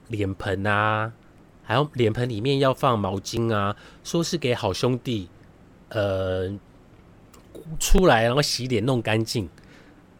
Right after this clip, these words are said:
小时候就觉得，诶，这些都好有趣哦，但我们小朋友并不是知道很多的习俗，只知道说在那个时候呢，也不要讲太多的话，就是安安静静的跟着拜拜烧香。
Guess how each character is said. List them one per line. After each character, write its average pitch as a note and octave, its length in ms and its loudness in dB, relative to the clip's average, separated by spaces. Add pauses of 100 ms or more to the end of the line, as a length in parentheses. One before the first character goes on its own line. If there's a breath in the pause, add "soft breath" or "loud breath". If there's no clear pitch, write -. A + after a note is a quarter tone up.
(260)
小 C#3 180 2
时 A#3+ 100 2
候 A3+ 60 8
就 A#3 100 4
觉 D3+ 140 4
得， C#3 140 4
诶， E3 180 -4
这 F#3 100 -2
些 F3+ 160 0
都 F3 80 0
好 - 180 2
有 A#2 140 4
趣 B2 220 -2
哦， F#2 180 -2
但 G3+ 100 -2
我 D#3 80 2
们 B2+ 80 0
小 A2+ 140 0
朋 D3 100 -6
友 D3 80 0
并 E3 160 -2
不 C3 80 -6
是 - 160 -6
知 C#3 140 -12
道 A#2 300 -2
很 G2 180 -8
多 A#2+ 160 -2
的 A2+ 100 0
习 F#2+ 220 -4
俗， E2 380 -10 (280 loud breath)
只 C#3 140 -8
知 F3 160 -6
道 F3+ 160 0
说 D#3+ 160 -2
在 F3 160 -4
那 F3+ 80 -4
个 D#3+ 80 -2
时 - 160 -6
候 A#2+ 220 0
呢， G#2 260 -2 (240 loud breath)
也 A#2+ 100 -6
不 B2 60 -4
要 G3+ 80 0
讲 B2 160 -4
太 F3+ 140 -4
多 F3 120 -2
的 E3+ 80 -2
话， D#3+ 300 -2
就 D#3+ 100 -8
是 D3+ 240 -6
安 D3 120 0
安 D#3+ 120 0
静 D#3 200 -4
静 D3 120 -4
的 B2 80 0
跟 C3 140 -2
着 A#2 80 0
拜 B2+ 160 0
拜 A#2 180 -2
烧 G2+ 280 -2
香。 F#2+ 400 -6